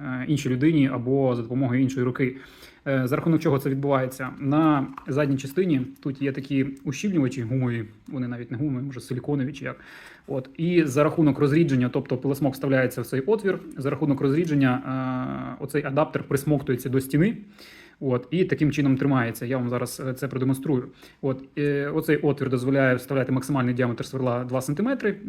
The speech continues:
тобто двадцять міліметрів. Адаптер для шланга, е, будівельного пилосмока тут від тридцяти двох до тридцяти шести міліметрів.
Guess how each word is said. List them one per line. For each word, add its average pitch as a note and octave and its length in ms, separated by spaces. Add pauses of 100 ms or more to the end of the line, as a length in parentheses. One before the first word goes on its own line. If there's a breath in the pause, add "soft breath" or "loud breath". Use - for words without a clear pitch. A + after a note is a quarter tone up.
(120)
тобто C#3 160
двадцять C3+ 280
міліметрів. C3+ 460 (460 loud breath)
Адаптер C#3+ 480
для C3 440
шланга, B2 640 (120)
е, C3+ 440
будівельного C3 460
пилосмока C3 520
тут B2+ 300
від C3 140
тридцяти C3+ 320
двох C3 280
до C3 140
тридцяти C3 340
шести C3 400 (340 loud breath)
міліметрів. F#3 500